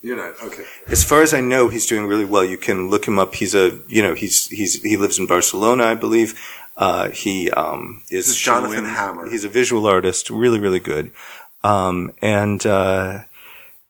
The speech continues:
Speaker 2: he, but when we were both in high school, he said, um, about the Beats, the surrealists did it all first and better. And because I was,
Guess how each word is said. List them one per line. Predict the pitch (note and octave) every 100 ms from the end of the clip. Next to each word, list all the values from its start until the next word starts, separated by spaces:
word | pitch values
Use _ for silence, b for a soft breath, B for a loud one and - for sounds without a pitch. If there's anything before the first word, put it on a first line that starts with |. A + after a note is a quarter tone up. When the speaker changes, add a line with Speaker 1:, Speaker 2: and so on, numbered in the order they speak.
| _
Speaker 2:
he, | - - A#2+
but | - B2 B2
when | A#2
we | A#2+
were | B2+
both | A#2+ C3 -
in | G2
high | - C#3+
school, | C#3+ - G#2+ F#2 F2 F2 - - B B B B _
he | - - A2
said, | - - G2 F#2 F2+ F2+ -
um, | G#2+ G2 F#2+ F#2 F2 - -
about | A2 G#2 F#2+
the | -
Beats, | G#2+ C#3 A2 F#2+ - - - - B B B B B -
the | A2+
surrealists | A2 - A2 A#2 C3 B2+ G2 -
did | - G#2+
it | G2+
all | G2 F#2
first | F2+ - F2+ -
and | F#2 F#2
better. | A#2 G2+ C#2+ - - B B B B -
And | A2 G2+ G2
because | G#2 - - C3 C3 C3+ - - -
I | G#2+
was, | G2+ G#2 G2 F#2+ - -